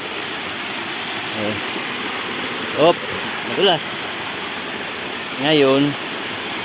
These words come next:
ah, siguro, ah, ah, tayo mag-i-Spider-Man. Ah! Woo! Yun, success. Tapos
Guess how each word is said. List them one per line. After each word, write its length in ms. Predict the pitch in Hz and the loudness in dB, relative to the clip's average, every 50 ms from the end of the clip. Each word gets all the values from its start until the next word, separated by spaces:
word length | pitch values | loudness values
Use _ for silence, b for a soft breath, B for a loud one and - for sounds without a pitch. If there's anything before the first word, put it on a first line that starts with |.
| - - - - - - - - - - - - - | -4 -4 -4 -4 -4 -4 -6 -4 -4 -4 -4 0 2
ah, 320 | 110 113 113 113 117 117 113 113 | 4 6 6 6 6 4 4 2
siguro, 560 | 127 123 139 160 175 170 147 139 143 147 156 - - - - - - - - - - - - - - - - - - - - - - - - - - - 104 107 | 2 6 8 10 10 10 10 10 8 8 6 4 -2 -6 -6 -6 -6 -6 -6 -6 -6 -6 -6 -6 -6 -6 -6 -6 -6 -6 -6 -6 -6 -6 -6 -6 -6 -4 -2 0
ah, 800 | 107 104 104 104 104 104 104 104 104 107 107 104 107 110 110 107 - - - - - - - - - - - - - - - - - - - - - - - - - - - - | 0 2 2 2 2 2 2 2 2 2 2 2 2 2 0 0 -2 -4 -4 -4 -4 -4 -4 -4 -4 -4 -4 -4 -4 -4 -4 -4 -4 -4 -4 -4 -4 -4 -4 -6 -6 -6 -4 0
ah, 200 | - 143 131 120 123 - - - | 0 2 2 2 0 -2 0 2
tayo 160 | 131 127 131 131 135 | 4 4 4 4 4
mag-i-Spider-Man. 960 | 135 123 131 131 131 135 - - - 143 139 127 131 131 127 135 139 131 117 110 101 - - - - - - - - - - - | 4 4 6 6 4 4 4 2 2 2 4 4 4 4 4 4 4 4 2 0 -2 -6 -6 -8 -8 -8 -8 -8 -6 -4 2 4
Ah! 320 | - 240 214 196 180 156 - - - - - | 6 6 6 4 2 0 -2 -4 -2 4 10
Woo! 160 | 403 480 440 311 - - - - - - - - - - - - - - - 151 | 12 12 12 10 8 0 -8 -8 -8 -8 -8 -8 -8 -8 -8 -8 -6 -2 2 6
Yun, 240 | 196 220 208 165 | 10 10 10 10
success. 800 | 139 - 160 143 - - - - 214 202 170 - - - - - - - - - - - - - - - - | 8 6 4 2 2 2 2 6 6 6 6 6 4 -2 -2 -4 -4 -6 -6 -6 -6 -6 -6 -6 -6 -4 0
Tapos 400 | - 135 143 151 151 - 180 | 2 4 4 4 4 4 2